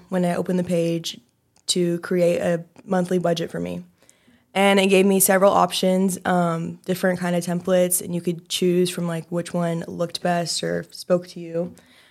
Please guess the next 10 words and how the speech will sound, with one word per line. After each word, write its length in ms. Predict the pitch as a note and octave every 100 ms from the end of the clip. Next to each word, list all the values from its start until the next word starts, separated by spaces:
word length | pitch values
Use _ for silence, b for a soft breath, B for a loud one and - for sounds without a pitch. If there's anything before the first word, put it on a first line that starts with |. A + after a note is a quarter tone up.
| b -
So 120 | F#3+
I 60 |
found 220 | F#3+ F#3+ F#3
one 120 | F#3+
that 100 | F#3+
I 80 | G3
liked 560 | F#3+ F3+ F#3+ - -
that 260 | F3+ F3 F3+
fit 220 | - -
my, 640 | F3+ E3+ E3+ E3 E3 D#3+